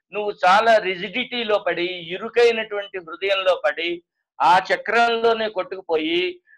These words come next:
ఆ వ్యష్టి సంస్కృతిలో లీనమైన వాడు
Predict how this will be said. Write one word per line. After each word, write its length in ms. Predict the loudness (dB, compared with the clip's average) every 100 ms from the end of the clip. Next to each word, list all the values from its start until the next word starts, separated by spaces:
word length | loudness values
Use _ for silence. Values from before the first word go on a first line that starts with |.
| _
ఆ 220 | 2 4 4
వ్యష్టి 460 | 2 -4 -4 -10
సంస్కృతిలో 720 | -4 -4 -4 -10 -12 -4 -2
లీనమైన 540 | 0 0 0 0 -2 -2
వాడు 600 | 0 0 -2 -2 -2